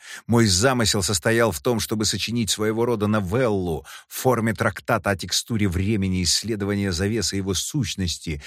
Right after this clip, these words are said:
с постепенным увеличением иллюстративных метафор и ещё более постепенным выстраиванием связанной любовной истории, развивающейся от прошлого к настоящему, расцветающей, как реальная история, также постепенно отменяющей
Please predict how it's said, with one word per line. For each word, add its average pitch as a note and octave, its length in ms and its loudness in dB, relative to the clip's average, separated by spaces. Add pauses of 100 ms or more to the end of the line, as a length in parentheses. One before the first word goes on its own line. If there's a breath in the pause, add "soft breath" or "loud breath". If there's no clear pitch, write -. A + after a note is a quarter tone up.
(140 loud breath)
с - 140 -4
постепенным A#2 640 2
увеличением A2 680 0
иллюстративных A2+ 680 -2
метафор G#2 460 -2
и G#2 80 2
ещё G#2+ 200 0
более A2 220 2
постепенным G#2+ 640 -2
выстраиванием A2+ 840 0
связанной G#2+ 600 0
любовной G#2+ 640 0 (200 loud breath)
истории, F#2 840 4 (460 loud breath)
развивающейся G#2 600 2
от - 120 -6
прошлого G2 420 -2
к E2+ 100 -8
настоящему, F2 800 -2 (220 loud breath)
расцветающей, F#2+ 960 2
как F2+ 180 -4
реальная G2+ 480 2
история, F2+ 640 0 (120)
также F2+ 440 0
постепенно G2 720 0
отменяющей F#2 1080 0